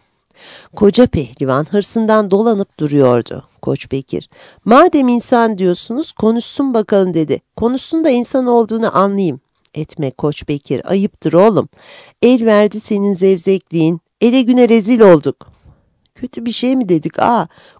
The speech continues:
konuşsun da insan olduğunu anlayalım." Bunları duyup çok canı sıkılan koca pehlivan, "Pehlivan kısmı avrat gibi gevezelik etmez,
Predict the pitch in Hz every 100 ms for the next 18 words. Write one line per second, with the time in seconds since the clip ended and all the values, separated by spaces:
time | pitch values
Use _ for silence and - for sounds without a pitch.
0 | - 262 277 285 - 359 339 277 254 269
1 | 320 285 262 247 247 269 - 202 220 220
2 | 196 160 - _ _ _ _ 175 165 165
3 | 180 170 160 139 - - - - 139 127
4 | - - 139 127 139 - 165 185 - 139
5 | 135 123 139 165 - _ - - - -
6 | - 170 160 208 254 277 190 - - -
7 | 160 170 233 - 175 165 160 185 208 214
8 | 226 208 170 - 175 151